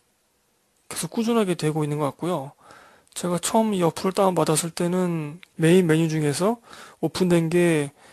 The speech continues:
한두 가지 있었는데, 이 전부 다 오픈되고, 또 그 영어 강사님하고 이제 직접적으로 손을 잡고, 예, 그렇게 해서 어플을 만드신 것 같아요. 그래서 강사님이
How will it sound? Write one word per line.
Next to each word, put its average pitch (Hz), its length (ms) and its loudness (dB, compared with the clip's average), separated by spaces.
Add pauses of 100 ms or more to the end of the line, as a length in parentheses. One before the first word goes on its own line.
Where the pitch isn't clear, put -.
(160)
한두 196 300 -2
가지 175 180 4
있었는데, 147 560 -4 (560)
이 185 60 -4
전부 180 300 2
다 160 220 4 (100)
오픈되고, 160 960 -6 (240)
또 139 540 -2 (140)
그 165 120 -6
영어 190 300 4
강사님하고 165 1300 2 (840)
이제 170 240 -8
직접적으로 165 720 0 (120)
손을 196 300 -2
잡고, 220 400 -2 (100)
예, 139 220 -8 (220)
그렇게 165 320 -6
해서 160 440 -2 (800)
어플을 175 400 -2
만드신 143 400 -2
것 190 80 2
같아요. 143 260 -6
그래서 139 200 -8
강사님이 156 680 -2